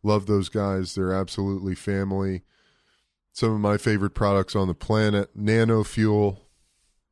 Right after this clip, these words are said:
It's like ancient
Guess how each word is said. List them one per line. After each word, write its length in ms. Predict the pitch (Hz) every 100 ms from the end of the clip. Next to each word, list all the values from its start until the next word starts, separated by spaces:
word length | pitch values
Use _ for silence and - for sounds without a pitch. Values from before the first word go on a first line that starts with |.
| _ -
It's 240 | 101 -
like 440 | 107 104 101 98 - _ _ _ _ _ _ _ _ _ _ _ _ _ 113
ancient 720 | 117 113 - 113 107 -